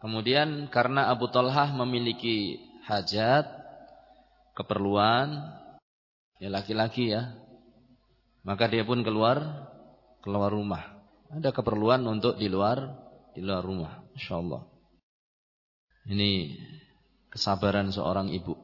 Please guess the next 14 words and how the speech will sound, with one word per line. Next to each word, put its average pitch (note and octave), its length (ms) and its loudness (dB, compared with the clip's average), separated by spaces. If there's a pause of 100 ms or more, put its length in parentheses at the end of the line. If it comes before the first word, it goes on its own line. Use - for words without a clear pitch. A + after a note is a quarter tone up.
(300)
Masya F2 300 -8
Allah. D2+ 240 -6 (960)
Jadi F#2 640 -4
bisa G2+ 320 2
dua F#2+ 240 0
puluh F#2+ 320 -2
empat G2 400 -2
jam G#2+ 320 -2
di F#2+ 80 -4
dalam, F#2 400 -2 (840)
di F2 140 -12
dalam F2+ 240 -2
rumah. F2+ 260 -2 (460)
Ya. F#2+ 240 -8